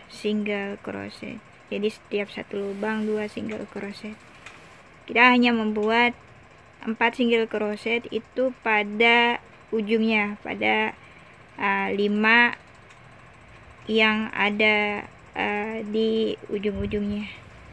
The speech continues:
Jadi untuk yang ini kita buat semuanya dua single crochet. Jadi sampai sini. Jadi, jadi setiap lima ujung yang ada di sini itu kita buat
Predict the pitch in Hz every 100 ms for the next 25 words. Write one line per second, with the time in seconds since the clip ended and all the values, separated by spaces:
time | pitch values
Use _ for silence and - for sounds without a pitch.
0 | - - - - 214 202 196 196 208 202
1 | 190 196 214 240 226 214 208 202 208 220
2 | 233 - 226 208 208 202 208 233 254 269
3 | - - - - 214 214 214 214 214 214
4 | - 220 220 214 208 208 202 202 202 214
5 | - - - - - - - - 220 196
6 | 202 - - - - - - 214 101 -
7 | - - 226 208 208 202 - - - -
8 | 220 208 208 214 - - - - - _
9 | _ - - - - 240 285 - 269 262
10 | 247 247 240 233 233 233 226 226 240 233
11 | 233 233 233 220 220 220 220 226 - 202
12 | 208 208 233 262 220 233 262 233 - 254
13 | 262 - - - - 214 226 247 254